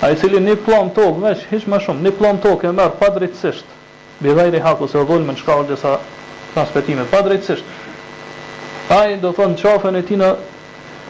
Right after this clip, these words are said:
do të prangoset, pra ajo tokë do t'i,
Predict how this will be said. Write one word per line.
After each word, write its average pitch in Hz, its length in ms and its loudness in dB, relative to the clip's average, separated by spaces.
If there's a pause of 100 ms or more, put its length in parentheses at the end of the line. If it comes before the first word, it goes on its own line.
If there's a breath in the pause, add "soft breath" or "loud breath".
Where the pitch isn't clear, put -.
(240)
do 156 80 4
të 160 140 -2
prangoset, 165 720 2 (120)
pra 147 220 2
ajo 156 180 2
tokë 185 240 4
do 165 80 0
t'i, 160 140 -2